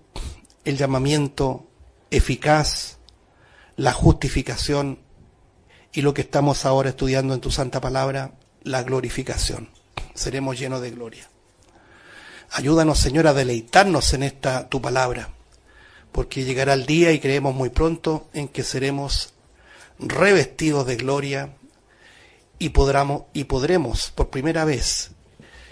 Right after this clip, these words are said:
qué expectación más grande, ver a nuestro Señor Jesucristo, a aquel que quiso morir por nosotros, y estaremos cara a cara con Él. Te damos gracias, Señor,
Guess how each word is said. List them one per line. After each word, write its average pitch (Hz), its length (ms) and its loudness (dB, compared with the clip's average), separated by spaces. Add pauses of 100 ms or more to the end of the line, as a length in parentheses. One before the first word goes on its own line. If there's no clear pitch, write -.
qué 156 120 -2
expectación 147 600 0
más 147 140 2
grande, 147 440 -2 (800)
ver 143 520 0 (420)
a 127 100 -2
nuestro 135 360 0
Señor 131 340 0
Jesucristo, - 720 -4 (680)
a 135 180 0
aquel 135 360 -2
que 127 160 -6
quiso 151 320 -2
morir 127 300 -4
por 123 140 -4
nosotros, - 640 -6 (480)
y - 80 -6
estaremos 127 540 -4
cara 120 260 0
a 117 80 -6
cara 113 260 -6
con - 200 -10
Él. - 160 -20 (1200)
Te 127 100 0
damos 175 260 8
gracias, 185 360 4
Señor, 127 420 -4